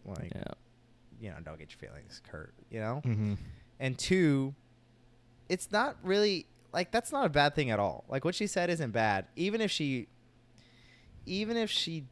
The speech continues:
Speaker 1: didn't tell you specifically, like, "Oh, like, we're not nothing."
Speaker 2: Mm-hmm.
Speaker 1: Like, we still talk about other people like that sometimes, like, even if you're committed or not.
Speaker 2: Yeah.
Speaker 1: I get, get, you know, it's kinda, uh, it's a little
Speaker 2: <laughs>
Speaker 1: tricky right there. But at the same, like, maybe a little less.
Speaker 2: Yeah.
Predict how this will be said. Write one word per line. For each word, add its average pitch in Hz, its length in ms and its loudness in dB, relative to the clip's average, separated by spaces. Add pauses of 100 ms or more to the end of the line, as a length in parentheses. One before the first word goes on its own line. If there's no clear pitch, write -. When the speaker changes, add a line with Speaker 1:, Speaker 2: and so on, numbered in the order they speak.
Speaker 1:
didn't 151 320 2
tell 139 200 0
you 139 120 2
specifically, 139 840 -6
like, 135 240 -2 (280)
"Oh, 117 200 -2
like, 107 200 -6
we're 117 100 -4
not 117 200 -4
nothing." 147 460 -8 (360)
Speaker 2:
Mm-hmm. 107 160 0
Speaker 1:
Like, 180 160 4
we 196 100 2
still 277 260 6
talk 170 320 4
about 143 240 4
other 120 120 2
people 131 340 -4
like 98 200 -4
that 95 220 -2
sometimes, 92 540 -10
like, 95 280 -8
even 131 240 -4
if 117 120 -8
you're 107 80 -4
committed 104 360 -2
or 92 60 -4
not. 95 420 -2
Speaker 2:
Yeah. 104 360 4
Speaker 1:
I 196 80 0
get, 185 240 4 (160)
get, 196 140 0
you 190 100 0
know, 185 120 4
it's 175 80 -2
kinda, 175 200 4
uh, 135 500 4
it's 117 180 0
a 117 40 6
little 131 180 12
Speaker 2:
<laughs> - 20 8
Speaker 1:
tricky 123 220 4
right 107 180 2
there. 107 280 4 (320)
But 202 200 8
at 196 120 8
the 190 60 2
same, 196 280 4
like, 175 200 8 (720)
maybe 147 220 2
a 143 40 6
little 127 320 4
less. 107 540 0 (100)
Speaker 2:
Yeah. - 300 0